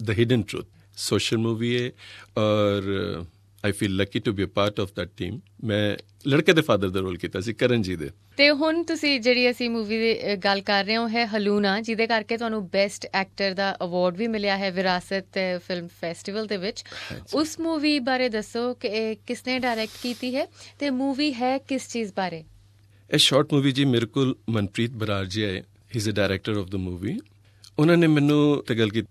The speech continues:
Speaker 1: "ਤੁਸੀਂ ਕਰੋਗੇ?" And
Speaker 2: ਹਮ।
Speaker 1: script was such a nice script। ਜਦੋਂ ਉਸਨੇ ਮੈਨੂੰ ਸਕ੍ਰਿਪਟ ਸੁਣਾਈ ਤੇ ਮੇਰੇ ਅੱਖਾਂ 'ਚ ਹੰਝੂ ਸੀ। ਔਰ ਸੱਚੀ ਦੱਸਾਂ ਤੁਹਾਨੂੰ,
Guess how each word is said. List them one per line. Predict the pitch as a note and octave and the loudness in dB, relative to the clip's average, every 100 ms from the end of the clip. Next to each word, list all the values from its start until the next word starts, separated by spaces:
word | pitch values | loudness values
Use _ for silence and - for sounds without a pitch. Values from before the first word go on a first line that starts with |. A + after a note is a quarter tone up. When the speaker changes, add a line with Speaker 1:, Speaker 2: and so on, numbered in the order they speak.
| - | -6
Speaker 1:
"ਤੁਸੀਂ | A2 B2+ | -2 0
ਕਰੋਗੇ?" | - A#2 C3+ D#3+ F3 - - D3+ | 4 8 8 8 4 2 -6 -4
And | D#3 | -2
Speaker 2:
ਹਮ। | - | -6
Speaker 1:
script | - - - - F3 - D#3+ | -14 -12 -12 -4 -4 -2 -2
was | E3 D#3 - - _ - - | -2 -2 -8 -14 _ -4 0
such | F3+ | 2
a | G3 | 2
nice | G#2+ G2+ | 2 2
script। | - - A2 F#3+ _ _ _ - | -4 -2 -2 -2 _ _ _ 0
ਜਦੋਂ | C#3+ E3+ | 4 4
ਉਸਨੇ | E3 F3 | 4 4
ਮੈਨੂੰ | E3 E3+ E3+ D#3+ | 4 4 4 0
ਸਕ੍ਰਿਪਟ | - - D#3+ E3+ | -4 2 2 2
ਸੁਣਾਈ | - D#3 C3+ | 2 4 4
ਤੇ | C#3 D3 C#3+ - | 2 2 0 -2
ਮੇਰੇ | B2+ B2+ C3 C#3 C#3 | 0 2 2 0 -4
ਅੱਖਾਂ | B2+ C3+ B2+ | -4 -2 -2
'ਚ | A2+ C3+ B2 - - G#2+ | -2 -4 -4 -8 -10 -4
ਹੰਝੂ | G#2 G2+ | -2 -2
ਸੀ। | G2 - - _ _ _ - - - | -4 -10 -14 _ _ _ -20 -14 -4
ਔਰ | A2 G2+ _ - | -4 -4 _ -4
ਸੱਚੀ | - A2 | 0 2
ਦੱਸਾਂ | C#3 B2+ D#3 | 0 0 -2
ਤੁਹਾਨੂੰ, | E3 C3 | -2 -4